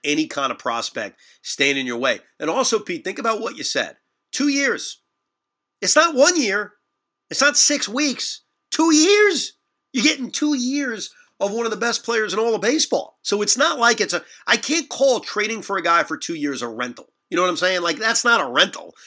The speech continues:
That's a, I got a guy for two years.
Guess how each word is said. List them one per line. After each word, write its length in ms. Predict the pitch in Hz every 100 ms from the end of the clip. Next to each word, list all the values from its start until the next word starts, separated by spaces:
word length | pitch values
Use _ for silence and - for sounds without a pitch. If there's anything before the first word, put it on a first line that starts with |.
| -
That's 300 | - 170 180
a, 260 | 190 147 117 _ -
I 60 |
got 260 | 151 165 202
a 20 |
guy 200 | 165 147
for 160 | 135 127
two 160 | -
years. 560 | 143 147 269 - - -